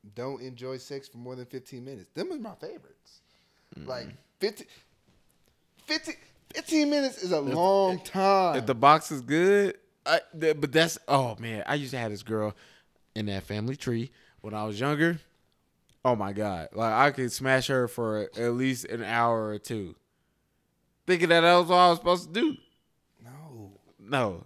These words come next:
Speaker 2: If I do that now, oh man.
Speaker 1: You'll be sore in the morning.
Speaker 2: Yeah.
Speaker 1: That's a workout.
Speaker 2: When you're younger, you don't give a fuck though.
Speaker 1: Yeah, when you're younger, you just, like, I
Speaker 2: When
Speaker 1: didn't
Speaker 2: you're younger, you don't even really, s-, I, you know, I, I was smoking, but it was,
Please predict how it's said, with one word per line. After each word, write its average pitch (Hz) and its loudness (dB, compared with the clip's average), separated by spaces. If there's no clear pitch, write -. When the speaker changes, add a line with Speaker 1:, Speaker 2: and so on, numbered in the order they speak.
Speaker 2:
If 127 0
I 175 8
do 170 2
that 156 6
now, 165 4
oh 113 0
man. 95 -10
Speaker 1:
You'll 208 -6
be 196 -8
sore 190 -6
in 180 -6
the 151 -6
morning. 120 -8
Speaker 2:
Yeah. 156 0
Speaker 1:
That's 196 -12
a 190 -4
workout. 139 -8
Speaker 2:
When 143 0
you're 165 4
younger, 190 4
you 160 0
don't 180 2
give 185 -2
a - -10
fuck 170 -6
though. 104 -6
Speaker 1:
Yeah, 175 4
when 147 -2
you're 196 -8
younger, 240 0
you 220 -8
just, 170 -6
like, 123 -4
I 139 -6
Speaker 2:
When 156 -2
Speaker 1:
didn't 143 0
Speaker 2:
you're 165 2
younger, 170 2
you 170 2
don't 156 2
even 131 -2
really, 123 0
s-, - -8
I, 95 -8
you 139 -10
know, 123 -2
I, 110 -2
I 175 0
was 170 0
smoking, 170 -2
but 135 0
it 123 2
was, 147 0